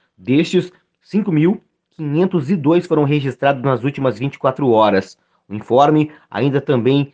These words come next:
traz mais seis mortes, uma mulher e cinco homens, com idades que variam de dezessete a noventa e um anos. Os óbitos ocorreram entre vinte e dois e vinte e três de janeiro de dois mil e vinte e dois.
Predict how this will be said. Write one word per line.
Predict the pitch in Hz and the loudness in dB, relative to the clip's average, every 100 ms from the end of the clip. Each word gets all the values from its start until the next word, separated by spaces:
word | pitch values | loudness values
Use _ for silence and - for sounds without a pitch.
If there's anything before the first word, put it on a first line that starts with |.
| _ | _
traz | - 123 113 | 0 0 2
mais | 123 131 139 139 | 2 2 2 -2
seis | - 139 151 143 | -4 0 2 0
mortes, | 113 120 131 135 127 - _ | 2 2 2 0 -6 -12 _
uma | 123 151 | -4 -2
mulher | 127 120 131 | 0 2 0
e | |
cinco | 110 123 107 | -2 -8 -2
homens, | 120 131 135 - _ _ | 0 0 -2 -6 _ _
com | _ 147 | _ -2
idades | 131 131 - | 2 0 -2
que | 131 | -4
variam | 123 127 135 | 0 0 0
de | 123 | -4
dezessete | 113 131 131 - 131 131 127 - | -4 -4 -4 -2 -2 0 -6 -6
a | 131 | -2
noventa | 143 107 131 151 135 | -2 0 -2 0 -2
e | 135 | -2
um | 120 | 0
anos. | 120 131 110 92 _ _ _ - | 2 2 0 -4 _ _ _ -12
Os | 147 117 | -4 -2
óbitos | 120 120 123 _ _ | -2 -4 -8 _ _
ocorreram | 120 123 131 127 | -12 -4 0 2
entre | 123 117 | 0 -2
vinte | 92 151 160 | -4 -4 -4
e | |
dois | 127 151 147 | -2 -2 -4
e | |
vinte | 147 147 | -8 -8
e | |
três | - 131 | -8 -8
de | 131 | -4
janeiro | 139 113 113 117 | -2 0 0 -2
de | 127 | -2
dois | 147 117 110 | -2 -2 0
mil | 185 156 | -2 -2
e | |
vinte | 120 139 120 | -4 -6 -6
e | |
dois. | 95 90 87 80 - | -2 0 0 -4 -12